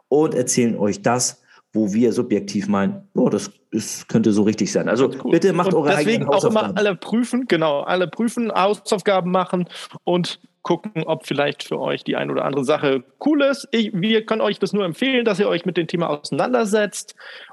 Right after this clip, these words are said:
Speaker 2: und dann auch investiert in Sachen, von denen ihr auch überzeugt seid, ne?
Speaker 1: Apropos
Speaker 2: Das ist
Speaker 1: Aktien.
Speaker 2: ja
Speaker 1: Heute hab ich drei leckere Weltraumaktien für dich mitgebracht, weil wir im
Speaker 2: Uh.
Speaker 1: letzten Podcast ja
Speaker 2: Ah.
Speaker 1: über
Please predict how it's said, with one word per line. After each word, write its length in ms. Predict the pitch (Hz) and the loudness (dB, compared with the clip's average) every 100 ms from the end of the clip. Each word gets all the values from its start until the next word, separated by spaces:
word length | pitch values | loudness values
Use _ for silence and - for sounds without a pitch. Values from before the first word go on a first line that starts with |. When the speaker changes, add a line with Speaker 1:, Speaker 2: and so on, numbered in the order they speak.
| - | 0
Speaker 2:
und 540 | 190 196 196 170 - - | 2 2 0 -4 -10 -8
dann 500 | 131 113 170 175 180 | -4 0 0 0 0
auch 180 | 170 | -2
investiert 480 | 175 160 151 175 - | 0 -2 0 0 0
in 80 | 170 | -2
Sachen, 540 | 139 156 170 165 143 - | 0 0 0 -2 -4 -2
von 200 | 175 151 | 0 2
denen 300 | 196 202 202 | 0 -2 -2
ihr 180 | 262 277 | 0 2
auch 140 | 143 - | 0 -2
überzeugt 600 | 151 127 - 139 127 - | -2 -4 -2 -4 -4 -6
seid, 280 | 120 110 - | -6 -6 0
ne? 220 | 185 226 _ _ _ | -2 -2 _ _ _
Speaker 1:
Apropos 580 | 135 165 165 226 - 233 | 0 0 2 2 4 2
Speaker 2:
Das 80 | 233 | 2
ist 100 | 220 | 0
Speaker 1:
Aktien. 280 | - 123 90 | 0 0 0
Speaker 2:
ja 60 | |
Speaker 1:
Heute 360 | 92 196 202 175 | 2 4 4 2
hab 160 | 180 - | 0 0
ich 200 | 185 - | -4 -2
drei 280 | 156 165 196 | -2 2 2
leckere 480 | 175 175 170 151 | 2 2 0 0
Weltraumaktien 800 | 113 151 147 127 113 131 - 156 | 0 0 2 0 0 -6 -4 -4
für 80 | 135 | -2
dich 160 | 120 117 | -2 0
mitgebracht, 480 | 156 165 143 139 131 | 0 0 0 -2 0
weil 140 | 131 | 0
wir 60 | 135 | 2
im 60 | - | 4
Speaker 2:
Uh. 380 | 349 226 139 107 | 4 2 0 0
Speaker 1:
letzten 80 | |
Podcast 500 | - - - 131 135 | -4 -4 -4 -4 -2
ja 140 | 139 135 | 0 2
Speaker 2:
Ah. 120 | 165 | 0
Speaker 1:
über 360 | 151 147 185 | 0 0 0